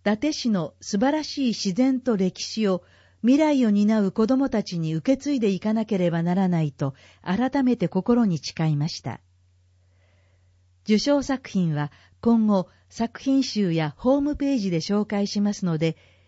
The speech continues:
ぜひ読んで子どもたちの熱い思いを感じていただきたいと思います。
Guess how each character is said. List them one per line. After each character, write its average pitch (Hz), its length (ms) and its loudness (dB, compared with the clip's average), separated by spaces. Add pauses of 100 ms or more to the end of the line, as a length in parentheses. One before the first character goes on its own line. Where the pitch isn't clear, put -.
ぜ 254 140 4
ひ 208 180 2
読 208 180 4
ん 170 60 0
で 160 180 0 (260)
子 220 140 -2
ど 262 100 0
も 269 140 0
た 226 100 -2
ち 190 140 -6
の 156 220 -2
熱 160 280 -6
い 285 160 0
思 202 280 0
い 170 100 0
を 147 80 -2
感 226 240 -2
じ 214 140 -2
て 202 120 0
い 190 80 0
た 190 140 -2
だ 185 100 0
き - 120 -10
た 190 140 -2
い 170 60 -2
と 147 160 -2
思 143 200 2
い 135 80 0
ま 131 160 -2
す。 - 280 -20